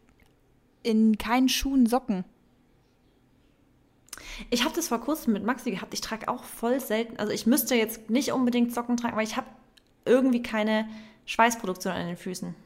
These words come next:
Speaker 1: Ja, super. Herzlichen Glückwunsch.
Speaker 2: Also, das, ja,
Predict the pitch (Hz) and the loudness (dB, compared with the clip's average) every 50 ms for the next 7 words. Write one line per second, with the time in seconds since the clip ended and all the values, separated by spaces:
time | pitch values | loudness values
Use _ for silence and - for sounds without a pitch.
0 | _ _ _ _ _ _ _ _ _ _ _ _ _ _ _ _ _ _ _ _ | _ _ _ _ _ _ _ _ _ _ _ _ _ _ _ _ _ _ _ _
1 | - 262 220 208 208 269 262 - 214 202 196 - - _ - - - 208 208 - | -4 -2 -2 -2 -2 -4 -4 -2 -2 -2 -4 -6 -10 _ -14 -10 -8 -8 -6 -4
2 | 233 240 254 247 - 214 202 202 - - _ _ _ _ _ _ _ _ _ _ | -2 -2 -2 -2 -2 -2 -4 -4 -6 -10 _ _ _ _ _ _ _ _ _ _
3 | _ _ _ _ _ _ _ _ _ _ _ _ _ _ _ _ - - 233 226 | _ _ _ _ _ _ _ _ _ _ _ _ _ _ _ _ 0 2 2 4
4 | 240 240 - - - 233 240 226 226 214 196 - - - - - - - - 185 | 4 4 2 2 2 0 0 0 0 -4 -8 -10 -10 -14 -16 -18 -16 -12 -10 -8
5 | 180 180 | -6 -6